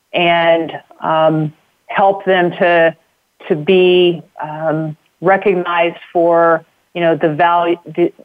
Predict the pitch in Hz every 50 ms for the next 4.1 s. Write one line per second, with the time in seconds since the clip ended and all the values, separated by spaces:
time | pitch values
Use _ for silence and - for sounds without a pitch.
0 | - - - 175 151 175 180 151 190 180 185 185 185 185 180 170 165 175 170 175
1 | 180 175 170 - 175 170 165 165 165 165 - 165 160 156 170 185 170 165 160 156
2 | 151 170 160 160 160 156 156 156 151 156 151 _ _ _ _ _ - 165 165 165
3 | 165 151 - - - 156 160 160 160 156 160 156 156 151 - _ _ _ _ -
4 | 151 160